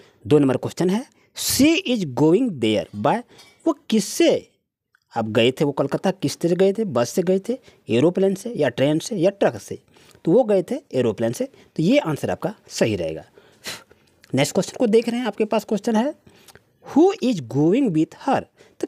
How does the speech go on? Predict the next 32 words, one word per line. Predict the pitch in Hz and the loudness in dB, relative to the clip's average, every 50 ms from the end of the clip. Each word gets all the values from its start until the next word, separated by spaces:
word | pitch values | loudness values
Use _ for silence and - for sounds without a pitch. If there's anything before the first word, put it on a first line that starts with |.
| - - | -4 -2
किसके | 220 233 214 - - 359 | -2 -2 0 0 0 0
साथ | - - 233 202 - | 0 2 0 0 0
वो | 180 165 | 0 0
गए | 127 135 131 131 | 0 0 0 0
थे? | 113 - 269 339 - _ _ _ _ _ - | 0 -2 -4 -4 -4 _ _ _ _ _ -4
तो | 143 | -2
वो | 151 196 | 0 0
पिताजी | 247 - 131 110 - 101 101 95 104 107 | 0 0 -2 -2 -2 -2 -2 -2 -4 -4
के | - | -4
साथ | - - 165 | -2 -2 -2
गए | 160 175 175 175 | 0 0 0 0
थे। | 180 - 262 294 - _ - _ _ - | 0 -2 -6 -8 -10 _ -20 _ _ -2
करेक्ट | - 196 208 - - | 2 2 2 2 -2
आंसर | 139 120 - - 113 | -6 -8 -6 -4 -2
होगा | 110 151 233 | 0 0 -2
father | - - - 110 87 - - | -2 -2 -2 -2 -2 -2 -4
is | 107 165 196 196 | -4 -2 -2 0
right | 214 - 98 90 - 87 85 | 0 0 -2 -2 -4 -8 -12
answer। | - - - - - _ _ _ _ _ _ _ _ _ _ _ _ _ _ _ _ _ - - _ _ _ _ _ _ - | -14 -16 -18 -20 -20 _ _ _ _ _ _ _ _ _ _ _ _ _ _ _ _ _ -20 -20 _ _ _ _ _ _ -2
फोर्थ | - 349 381 - | 0 0 2 4
नंबर | 392 320 269 | 2 2 2
क्वेश्चन | - - 185 - 294 | 0 -2 -2 -2 -2
की | 285 - 160 | 0 0 0
बात | 123 113 113 - | 0 0 0 0
करें | - 107 101 117 185 - _ _ - | -2 -2 -2 -2 -4 -8 _ _ -4
तो | - 190 | -4 -4
"She | - - - - 311 339 | -4 -2 0 2 4 4
was | 320 240 220 | 4 2 0
going | 202 151 120 127 139 160 240 277 233 | -2 -2 -2 0 2 2 2 2 0
to | - 110 | -4 -8
see | 95 - - - 226 196 | -12 -8 -4 -2 -2 0
the", | 117 104 110 | 0 -2 -4